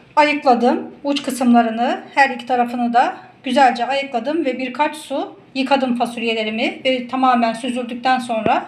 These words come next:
şöyle kenara aldım. Ve şimdi ilk olarak turşuma fasulyelerimi haşlayarak başlayacağım arkadaşlar. Evet arkadaşlar.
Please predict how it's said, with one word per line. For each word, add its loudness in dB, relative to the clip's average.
şöyle -2
kenara 0
aldım. 2
Ve 2
şimdi 2
ilk 0
olarak 4
turşuma -4
fasulyelerimi 2
haşlayarak 2
başlayacağım -2
arkadaşlar. -8
Evet 0
arkadaşlar. -4